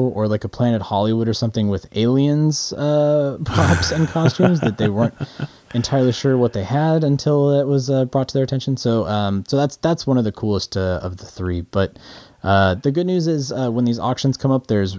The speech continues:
Speaker 1: lots of great photos. So, uh, for people like me,
Speaker 2: Yeah.
Speaker 1: I take those photos and I'm like, "Thanks, that's, that's all I need. I'll
Speaker 2: <laughs>
Speaker 1: never be able to afford this."
Speaker 2: We, we'll, uh,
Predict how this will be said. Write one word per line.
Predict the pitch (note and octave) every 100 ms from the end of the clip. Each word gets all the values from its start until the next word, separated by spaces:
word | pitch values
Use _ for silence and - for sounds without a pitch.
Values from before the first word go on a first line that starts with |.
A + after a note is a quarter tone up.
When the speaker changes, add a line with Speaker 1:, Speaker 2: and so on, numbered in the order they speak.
| -
Speaker 1:
lots | G2+ G2+ -
of | G2+
great | G#2 F#2
photos. | - C#3+ F3+ F3 -
So, | - G2+ F#2+ F#2 F#2
uh, | F#2+ F2+
for | -
people | A#2 C3+ B2+
like | D#3+
me, | C#3+
Speaker 2:
Yeah. | A2+ G#2
Speaker 1:
I | A2+
take | G2+ G#2+ F#2+
those | G2 -
photos | G#2 A2+ A#2
and |
I'm | A2
like, | A2 -
"Thanks, | A3 G3 -
that's, | D3+ -
that's | - C3+ C3
all | A#2+ C3
I | A#2+
need. | G2 G2 - - - -
I'll | - C3
Speaker 2:
<laughs> | C#3 G2
Speaker 1:
never | G2
be | F#2
able | F#2 F#2
to |
afford | F#2 - F#2 F#2
this." | A#2 C#3 - - - - - -
Speaker 2:
We, | C3 C#3+ C#3+
we'll, | C3+ E3 D#3 D3 C3
uh, | B2 A#2 A2+ G#2+